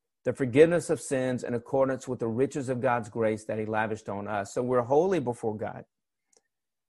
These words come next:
We're blameless before God. Blameless means God can't charge us as,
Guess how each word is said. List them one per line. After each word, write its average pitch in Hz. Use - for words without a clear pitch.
We're 135
blameless 151
before 117
God. 104
Blameless 160
means 143
God 143
can't 139
charge 151
us 147
as, 117